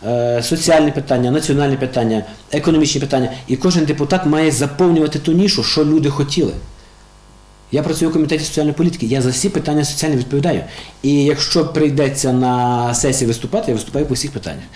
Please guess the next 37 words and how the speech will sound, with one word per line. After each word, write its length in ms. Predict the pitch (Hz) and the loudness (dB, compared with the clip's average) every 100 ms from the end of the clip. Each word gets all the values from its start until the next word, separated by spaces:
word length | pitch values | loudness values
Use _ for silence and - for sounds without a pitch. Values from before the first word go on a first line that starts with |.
| - - | -16 -6
Якщо 240 | 123 - 175 | -4 0 0
приходиться 420 | 170 175 147 147 | 0 0 0 -2
писати 320 | 147 143 143 | -2 -2 0
законопроекти, 500 | 139 139 151 190 196 | 0 2 2 2 2
я 100 | 127 | 0
пишу 240 | 135 175 170 | 0 -2 0
всі 200 | - 190 | 0 0
законопроекти 560 | 160 147 139 185 185 147 | 2 0 0 0 0 -2
по 140 | 156 | -2
соціальних 360 | 151 180 180 180 | -2 0 0 0
питаннях, 340 | 185 180 139 | 0 0 0
які, 280 | - - 214 - - - - | -2 -2 -2 -4 -16 -16 -4
е, 240 | 143 143 | 0 2
які 300 | 143 147 202 | 4 2 2
люди 220 | 180 202 196 | 2 4 2
хотіли 320 | - 202 180 | 2 4 4
бачити 360 | 151 185 - | 2 0 0
в 40 | 151 | 0
нашій 180 | 165 175 | 0 -2
програмі 300 | 170 170 160 | 0 0 2
захисту 340 | 165 - 165 | 0 -2 -4
українців. 420 | 156 196 185 - - - - - - | 0 2 0 -4 -14 -20 -20 -20 -6
Тому 380 | 143 170 170 - - - - - - - - | 0 2 2 -2 -14 -18 -20 -20 -20 -20 -8
говорити 360 | 151 175 202 - | 0 2 4 2
про 100 | 170 | 2
те, 100 | 175 | 2
що 120 | 151 | 2
ми 100 | 151 | 2
не 140 | 143 | 2
розбудовуємо 840 | 131 127 120 190 262 233 175 131 113 104 - - | 2 0 2 4 4 4 4 2 0 -6 -10 -4
державу, 400 | 135 127 139 117 | 0 2 4 2
що 120 | 113 | 0
ми 80 | 131 | -2
тільки 240 | 131 131 131 | -2 0 2
революціонери, 600 | 127 127 127 151 165 160 | 4 2 2 2 2 0
це 120 | 143 | 0
неправда. 680 | 135 139 147 139 127 151 | 0 2 2 2 2 0